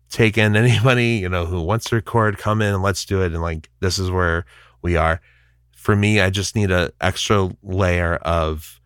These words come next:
I have to be sure that the people that are coming over here are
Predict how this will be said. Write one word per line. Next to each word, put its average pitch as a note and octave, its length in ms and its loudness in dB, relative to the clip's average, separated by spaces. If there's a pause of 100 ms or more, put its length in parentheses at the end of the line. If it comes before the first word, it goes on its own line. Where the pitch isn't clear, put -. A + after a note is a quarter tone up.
(460)
I - 60 0
have F#2 140 0
to F2 80 -2
be F2 200 0
sure G2 260 2
that E2+ 220 0
the D#2 80 -6
people F2 480 -6
that E2 180 -2
are E2 100 0
coming F2 320 -4
over D#2+ 240 -4
here D#2 220 -2
are D#2 280 -4